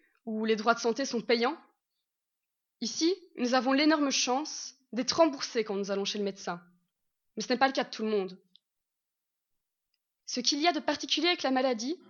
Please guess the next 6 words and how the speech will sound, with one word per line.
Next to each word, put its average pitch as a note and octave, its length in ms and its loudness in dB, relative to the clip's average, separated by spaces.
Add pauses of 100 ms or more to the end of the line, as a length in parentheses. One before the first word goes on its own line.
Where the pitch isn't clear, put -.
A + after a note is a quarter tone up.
(1000)
c'est - 180 -6
qu'elle C#4 240 0
peut C#4 120 -6
toucher D4 600 0 (200)
n'importe E4+ 420 0
qui, - 300 -10